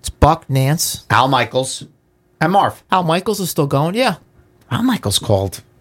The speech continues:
Speaker 1: I
Speaker 2: like,
Speaker 1: would put Al Michaels, but Al
Speaker 2: two
Speaker 1: Michaels
Speaker 2: of my
Speaker 1: doesn't
Speaker 2: favorite
Speaker 1: do
Speaker 2: events ever. He did, he called, uh, Scott Norwood wide right, and he called the nineteen eighty Olympic team and a ton of stuff in between.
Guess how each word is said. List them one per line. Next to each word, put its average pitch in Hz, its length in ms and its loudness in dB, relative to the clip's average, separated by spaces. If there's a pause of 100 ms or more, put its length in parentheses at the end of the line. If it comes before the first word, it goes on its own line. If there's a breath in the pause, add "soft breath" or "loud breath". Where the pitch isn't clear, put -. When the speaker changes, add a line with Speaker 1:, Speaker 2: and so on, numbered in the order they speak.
(180)
Speaker 1:
I - 40 2
Speaker 2:
like, 196 100 4
Speaker 1:
would 233 160 0
put 202 160 -2
Al 185 180 2
Michaels, 170 360 -4
but 190 100 0
Al 220 100 2
Speaker 2:
two 220 40 -6
Speaker 1:
Michaels 208 180 0
Speaker 2:
of - 20 2
my 147 100 4
Speaker 1:
doesn't 170 160 2
Speaker 2:
favorite 160 140 2
Speaker 1:
do 185 60 2
Speaker 2:
events 151 260 2
ever. 131 220 0
He 101 80 -4
did, 120 320 -8
he 135 80 -6
called, 135 320 2
uh, 127 220 4
Scott 151 360 -2
Norwood 143 560 -2
wide 139 320 4
right, 135 200 4
and 180 100 -10
he 120 60 -10
called 143 220 -6
the 131 80 -2
nineteen 139 320 -2
eighty 135 220 0
Olympic 147 320 0
team 131 220 0
and 120 80 2
a 107 40 2
ton 139 200 0
of 135 60 -2
stuff 143 240 -2
in 135 100 0
between. 123 440 -2